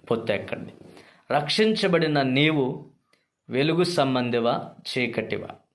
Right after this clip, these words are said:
ఆలోచించాలి. వెలుగు సంబంధులలో ఏ లక్షణాలు ఉంటే, చీకటి సంబంధుల్లో ఏ లక్షణాలు ఉంటాయి? వెలుగు సంబంధులు ఎక్కడికి వెళ్తారు, చీకటి సంబంధులు ఎక్కడికి వెళ్తారు?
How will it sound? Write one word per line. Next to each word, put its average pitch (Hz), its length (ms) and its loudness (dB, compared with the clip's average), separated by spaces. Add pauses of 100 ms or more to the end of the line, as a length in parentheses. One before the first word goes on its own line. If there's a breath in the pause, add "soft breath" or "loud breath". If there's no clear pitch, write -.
(760)
ఆలోచించాలి. 131 840 0 (720 soft breath)
వెలుగు 190 360 4
సంబంధులలో 143 1040 2 (360)
ఏ 135 160 2
లక్షణాలు 127 640 0
ఉంటే, 113 420 -4 (140)
చీకటి 151 440 0
సంబంధుల్లో 117 840 -2 (360 loud breath)
ఏ 120 80 2
లక్షణాలు 113 520 -2
ఉంటాయి? - 300 -10
వెలుగు 170 280 4
సంబంధులు 151 640 2
ఎక్కడికి 120 480 0
వెళ్తారు, 127 500 0 (440 loud breath)
చీకటి 175 300 2
సంబంధులు 123 800 0
ఎక్కడికి 113 400 0
వెళ్తారు? 104 360 -2